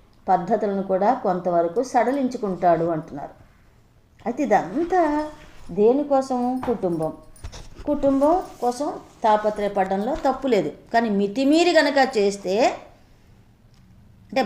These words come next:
భగవంతుడి ధ్యాసను మర్చిపోయి మితిమీరి ఈ ధన సంపాదనలో పడితే, ఈ కామిని కాంచనాల వ్యామోహంలో కనుక పడితే,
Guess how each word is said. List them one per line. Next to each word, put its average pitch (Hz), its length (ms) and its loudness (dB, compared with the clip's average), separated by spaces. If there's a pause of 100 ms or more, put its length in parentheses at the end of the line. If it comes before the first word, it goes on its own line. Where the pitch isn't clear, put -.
భగవంతుడి 262 720 2 (200)
ధ్యాసను 226 520 4
మర్చిపోయి 262 680 4 (480)
మితిమీరి 262 600 2 (340)
ఈ 240 120 0
ధన 214 220 0
సంపాదనలో 208 600 0
పడితే, 180 440 -2 (480)
ఈ 233 120 0
కామిని 220 560 2
కాంచనాల 202 640 2
వ్యామోహంలో 214 720 2
కనుక 180 300 -2
పడితే, 160 480 -4